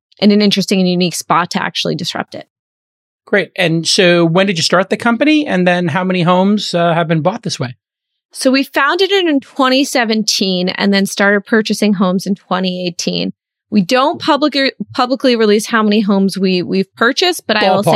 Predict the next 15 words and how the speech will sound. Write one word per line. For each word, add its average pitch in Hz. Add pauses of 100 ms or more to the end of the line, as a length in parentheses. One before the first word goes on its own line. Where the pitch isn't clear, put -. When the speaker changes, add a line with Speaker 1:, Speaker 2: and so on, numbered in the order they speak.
Speaker 2:
Ballpark. 190
Speaker 1:
there 208
Speaker 2:
Dozens, 185
Speaker 1:
are 135
Speaker 2:
hundreds? 170 (320)
Speaker 1:
Thousands. 220 (380)
Speaker 2:
Thousands? 202
Okay. 202
That 175
was 180
my 175
next, 165
uh, 165
<laughs> -
Speaker 1:
Thousands, 294